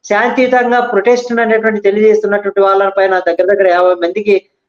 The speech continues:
విద్యార్థుల పైన ఎక్కువనే అరెస్ట్ వాళ్ళని చేయడము, తర్వాత ఇద్దరు, ఇద్దరు విద్యార్థులను వచ్చేసి, ఆ, మ-, మ-, ఆ, నిర్బంధించడం అనేటువంటిది కూడా జరుగుతుంది. అదే కోర్టు ఆర్డర్ ప్రకారం కూడా వచ్చేసి వాళ్ళను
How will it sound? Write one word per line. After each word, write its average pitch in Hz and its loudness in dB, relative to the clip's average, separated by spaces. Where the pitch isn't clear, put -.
విద్యార్థుల 208 -2
పైన 202 0
ఎక్కువనే 190 -2
అరెస్ట్ 180 -2
వాళ్ళని 160 -2
చేయడము, 208 0
తర్వాత 175 0
ఇద్దరు, 175 0
ఇద్దరు 175 -2
విద్యార్థులను 190 -2
వచ్చేసి, 185 -2
ఆ, 180 0
మ-, 156 -2
మ-, 139 -2
ఆ, 151 -2
నిర్బంధించడం 208 0
అనేటువంటిది 190 0
కూడా 175 2
జరుగుతుంది. 196 2
అదే 208 0
కోర్టు 202 0
ఆర్డర్ 185 2
ప్రకారం 185 -2
కూడా 180 2
వచ్చేసి 180 -2
వాళ్ళను 170 0